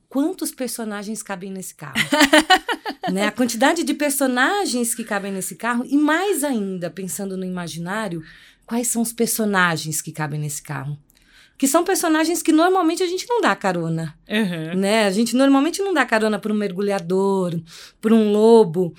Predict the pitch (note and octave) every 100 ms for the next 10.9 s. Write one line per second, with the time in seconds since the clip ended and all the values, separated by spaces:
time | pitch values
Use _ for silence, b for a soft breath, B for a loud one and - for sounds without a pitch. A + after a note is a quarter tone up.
0 | B B _ G#3 A#3+ B3 D4 - E4 E4
1 | B3+ A#3 - D4+ C4+ A3+ A3 - B3 A#3+
2 | - A#3 B3+ E4+ G4 A3+ F3 C4 E4 D#4+
3 | - - F#3 D3+ B B B - B3 C4
4 | B3 - - D4 C4+ A3 A#3+ B3+ - A3
5 | A#3+ A#3+ A3+ A#3 C4 - B3 A#3 C#4 C#4
6 | A3 A3 A#3+ B3 A#3 A#3+ A3 A#3+ A3+ A#3+
7 | A#3 A#3 A3+ G#3+ G#3+ - F3 D3+ D3+ D3+
8 | _ b - G3+ G#3 - - C#4+ B3+ B3+
9 | C4 G3 - - F3+ - B B B _
10 | A#3 C4+ B3 A#3 - G#3+ F#3 E3+